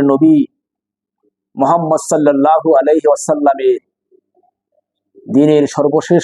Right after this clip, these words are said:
নামাজ এশার নামাজ পড়া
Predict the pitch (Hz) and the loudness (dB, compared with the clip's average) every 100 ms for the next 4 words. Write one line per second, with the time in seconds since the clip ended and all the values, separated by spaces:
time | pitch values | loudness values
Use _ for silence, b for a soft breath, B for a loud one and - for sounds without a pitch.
0 | - 143 147 139 127 - - _ _ _ | -2 -2 0 2 0 -4 -16 _ _ _
1 | _ _ 427 359 359 _ _ _ _ _ | _ _ _ _ _ _ _ _ _ _
2 | _ _ _ 127 143 180 185 151 143 151 | _ _ _ -4 -2 0 0 2 0 2
3 | 147 135 - 131 139 143 | 0 -2 -6 -2 2 2